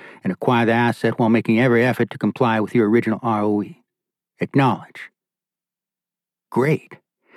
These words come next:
Maybe if I walked down there, had a friendly conversation with the Russian commander, and asked politely, he'd let me have the nice woman that worked for the C I A. Right.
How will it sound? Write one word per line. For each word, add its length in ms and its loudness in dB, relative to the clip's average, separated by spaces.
Maybe 220 4
if 100 0
I 100 0
walked 340 0
down 300 2
there, 280 -4
had 160 -6
a 40 -4
friendly 300 0
conversation 720 -2
with 80 -6
the 60 2
Russian 260 -2
commander, 440 0
and 140 -8
asked 200 -6
politely, 600 -4
he'd 140 -2
let 200 0
me 80 0
have 240 -2
the 80 -4
nice 240 -4
woman 320 -2
that 140 -8
worked 200 0
for 80 -6
the 80 -6
C 220 -6
I 100 -4
A. 340 -16
Right. 460 0